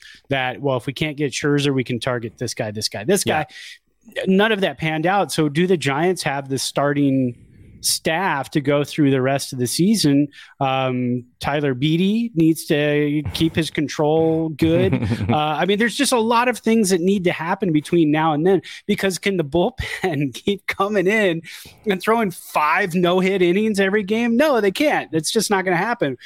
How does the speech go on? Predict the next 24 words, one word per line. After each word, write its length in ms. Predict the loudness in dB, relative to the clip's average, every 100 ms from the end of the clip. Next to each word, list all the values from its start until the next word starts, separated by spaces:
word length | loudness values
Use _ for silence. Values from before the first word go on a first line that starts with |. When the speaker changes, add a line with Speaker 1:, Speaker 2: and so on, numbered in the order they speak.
| -20 0
Speaker 1:
We 120 | 2
need 160 | 2 0
Giant 380 | 2 2 2 0
starters 480 | 0 0 0 0
to 80 | 0
go 160 | 0 0
seven, 400 | 0 0 2 0
eight 240 | 2 0 2
innings. 320 | 4 4 4
I 40 |
mean, 140 | 2 0
Gausman 600 | 0 0 0 -2 -2 -8 -14 -6
looked 180 | -4 -4 _
fantastic 1120 | -4 -4 -10 -14 -12 -4 0 0 -2 -10 -12
last 360 | -10 -8 -8 -6
night, 280 | -2 -2 -4 -12 -20 _ _ _ _ _ _ -4
but 120 | -2
he 100 | 2
only 180 | 4 6
went, 240 | 4 4
what, 220 | 2 2 0
six 360 | -2 -2 2
innings? 520 | 2 2 2 2 0 -2
Speaker 2:
Yeah. 180 | -2